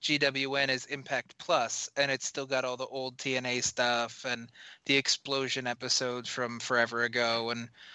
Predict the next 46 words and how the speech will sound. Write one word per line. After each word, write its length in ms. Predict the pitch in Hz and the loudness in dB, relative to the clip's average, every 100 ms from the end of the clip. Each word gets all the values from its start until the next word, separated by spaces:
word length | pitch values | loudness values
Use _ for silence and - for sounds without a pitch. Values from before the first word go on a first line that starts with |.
| - - - | -20 -12 2
that 240 | 135 127 | 4 4
stuff. 420 | - 117 95 - - | 0 0 -2 -6 -16
So, 320 | - 139 123 - _ _ - _ - | -8 -4 -4 -8 _ _ -20 _ 2
honestly, 540 | 202 233 - - 139 127 | 4 4 2 0 -4 -4
to 100 | - | -10
be, 140 | 143 143 | -8 -8
to 100 | - | -8
be 140 | 151 143 | -6 -6
completely 400 | 147 139 139 131 | -6 -8 -6 -4
fair, 260 | - 135 | 2 4
it's 140 | 123 135 | 4 2
also 240 | 127 - | 0 0
not 200 | 135 127 | -2 -6
just 220 | 131 - | -6 -8
me 100 | 143 | -8
hating 420 | 123 - 147 131 131 | -6 2 2 2 -2
on 120 | 123 | -4
W 260 | 127 127 | -4 -4
W 240 | 127 123 127 | -4 -4 -2
E 120 | 127 | 0
where 100 | 123 | 0
I'm 60 | 127 | 0
not 160 | 120 | 0
gonna 140 | 127 120 | -2 -4
pay 220 | - 127 | 0 0
more 240 | 120 123 | 0 -4
than 140 | 120 120 | -4 0
nine 200 | 120 120 | 0 2
ninety-nine. 500 | 113 117 151 143 127 | 0 2 4 4 4
It's, 260 | 120 - - - - - _ - | 0 -2 -6 -18 -18 -20 _ 2
I 80 | |
don't 180 | 175 214 | 2 2
use 280 | 160 180 165 | 0 0 2
it 100 | 165 | 2
now 260 | 151 151 143 | 2 2 4
as 200 | 139 139 | 2 2
is, 240 | 196 127 | 2 0
aside 300 | 110 131 123 | -2 -4 -4
from 120 | 127 | -6
pay-per-views. 760 | 123 135 117 110 107 107 - - _ - | -8 -8 -8 -12 -12 -6 -6 -8 _ -6
So 520 | - 147 139 131 123 _ _ _ _ | 2 4 4 0 -8 _ _ _ _
why 240 | 139 147 165 | 0 2 2
would 240 | 180 175 | 0 2
I 120 | 165 | 0
pay 280 | 160 160 151 | 0 -6 -8
more 480 | 139 147 135 123 | -6 -6 -4 -4